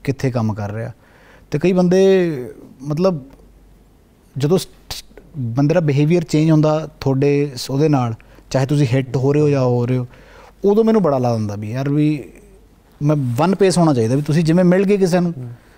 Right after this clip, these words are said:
Speaker 1: ਤਾਂ ਤੁਹਾਡੇ ਲਈ ਉਹ ਉਵੇਂ ਹੀ ਹੋਣਾ ਚਾਹੀਦਾ, ਤੁਹਾਡੇ ਲਈ ਵਤੀਰਾ। ਇਸੇ ਕਰਕੇ ਸਾਡੇ ਕੋਈ ਬਹੁਤ ਜ਼ਿਆਦਾ ਦੋਸਤ ਨਹੀਂ ਗੇ।
Speaker 2: ਹੂੰ।
Speaker 1: ਅੱਜ ਚਾਹੇ ਗਾਣਾ ਹਿੱਟ ਆ ਜਾਂ ਫਲੌਪ ਆ, ਅਸੀਂ ਉਹੀ ਨੌਵੇਂ ਗਿਆਰਵੇਂ ਦੇ ਜਿੱਥੇ ਰਹਿੰਦੇ ਆ, ਉੱਥੇ ਬਹਿ ਕੇ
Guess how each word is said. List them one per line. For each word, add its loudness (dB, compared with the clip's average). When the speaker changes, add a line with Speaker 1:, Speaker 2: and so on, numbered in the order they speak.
Speaker 1:
ਤਾਂ -2
ਤੁਹਾਡੇ 0
ਲਈ 2
ਉਹ 4
ਉਵੇਂ 4
ਹੀ -
ਹੋਣਾ 4
ਚਾਹੀਦਾ, 2
ਤੁਹਾਡੇ 0
ਲਈ 0
ਵਤੀਰਾ। 2
ਇਸੇ 0
ਕਰਕੇ 0
ਸਾਡੇ 0
ਕੋਈ 0
ਬਹੁਤ -2
ਜ਼ਿਆਦਾ 4
ਦੋਸਤ 0
ਨਹੀਂ -2
ਗੇ। -12
Speaker 2:
ਹੂੰ। -14
Speaker 1:
ਅੱਜ 2
ਚਾਹੇ 0
ਗਾਣਾ 2
ਹਿੱਟ 0
ਆ 2
ਜਾਂ 2
ਫਲੌਪ 0
ਆ, -2
ਅਸੀਂ 2
ਉਹੀ 2
ਨੌਵੇਂ 2
ਗਿਆਰਵੇਂ 0
ਦੇ -6
ਜਿੱਥੇ -2
ਰਹਿੰਦੇ 2
ਆ, 0
ਉੱਥੇ -2
ਬਹਿ 2
ਕੇ -2